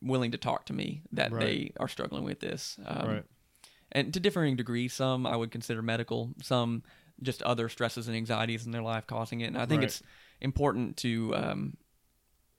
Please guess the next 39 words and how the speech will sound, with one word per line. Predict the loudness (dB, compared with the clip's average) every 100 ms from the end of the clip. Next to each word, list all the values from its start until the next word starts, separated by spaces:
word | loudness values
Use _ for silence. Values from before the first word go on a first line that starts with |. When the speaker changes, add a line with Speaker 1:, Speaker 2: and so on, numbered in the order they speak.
| _ -20 -12
Speaker 1:
j-, | -6 -4
to | -4 2
know | 4 6
when | 6 4
you | 4
need | 2 0
to | -2 -4 -6
seek | -6 -6
medical | -2 -4 -2 -4
help | -4 -4
too. | -4 -2
That's | -2
another | -2 -2 -2
thing | -2
I'd | -4 -4
say. | 0
I'm, | 4 4 2 -10 -8
of | -2
course, | 0
I'm | 2
no | 2
doctor | 6 6 6 2 2
or | 0
anything | 0 0
like | 0 0
that, | 0 -2 -4 -8 -20 -20 -8
um, | -6 -4 0
but | 4
there | 6 8
are | 10 8
cases | 4 -2 -4 -4 -2
where | 0
you | 2 2
really | 2 2 0
do | 2 2 2 0
need | 0 0 -2 -4
some | -6 -8
clinical | -6 -6 -6
help. | -4 -4 -6